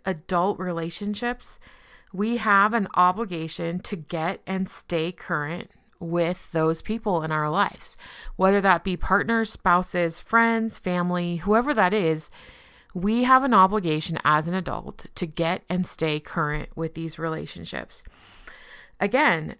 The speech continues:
I love that definition of what that means, of getting and staying current, that we're going to experience, receive, hold on to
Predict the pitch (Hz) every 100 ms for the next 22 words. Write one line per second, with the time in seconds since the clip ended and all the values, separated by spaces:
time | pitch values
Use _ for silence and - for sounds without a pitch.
0 | - 190 202 208 214 233 294 277 202 196
1 | 185 175 - 175 175 - 165 165 175 180
2 | 185 - 240 202 165 - - 156 185 180
3 | 190 185 170 - 180 170 165 226 208 -
4 | - - 190 175 180 180 165 - 180 180
5 | - 180 - - - - 247 226 170 151
6 | - - 160 170 - - 226 208 165 -
7 | - - - - _ - 226 226 196 185
8 | 220 214 196 170 170 165